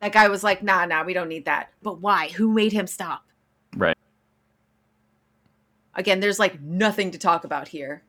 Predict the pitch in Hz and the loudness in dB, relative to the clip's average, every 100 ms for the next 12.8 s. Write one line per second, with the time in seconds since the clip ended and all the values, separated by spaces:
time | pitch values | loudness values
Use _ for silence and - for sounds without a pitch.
0 | - - 285 269 - 226 233 233 254 254 | -20 4 6 8 6 6 6 4 6 6
1 | 214 240 - 254 302 - - - 120 110 | 6 2 2 0 -4 -6 -20 -8 0 0
2 | - - 554 480 - 320 - - - 262 | -2 -10 -12 -10 -12 -12 -20 -6 0 2
3 | 269 247 240 - 226 220 196 226 214 233 | 4 2 0 0 2 4 8 8 8 6
4 | 233 175 160 - _ _ _ _ _ - | 4 0 -6 -12 _ _ _ _ _ -4
5 | 196 - 117 127 143 120 110 220 294 - | -4 -2 4 4 6 2 0 -2 -8 -12
6 | _ _ - 131 135 131 - - 143 147 | _ _ 0 2 2 0 0 4 4 6
7 | 139 135 - 110 110 - 95 - 110 104 | 4 2 0 0 0 0 0 2 0 0
8 | - 107 107 104 98 98 98 98 87 92 | 2 2 4 0 0 0 0 0 0 0
9 | 92 - _ _ _ 95 95 90 113 104 | 0 -4 _ _ _ 0 0 2 2 2
10 | 104 98 104 107 107 98 - 104 98 95 | 0 -6 0 0 0 0 2 2 2 2
11 | 95 98 - 98 - 98 - 92 95 87 | 4 6 4 2 2 2 2 0 0 -2
12 | 85 - - 78 76 - - | 0 -4 -2 -2 -2 -6 0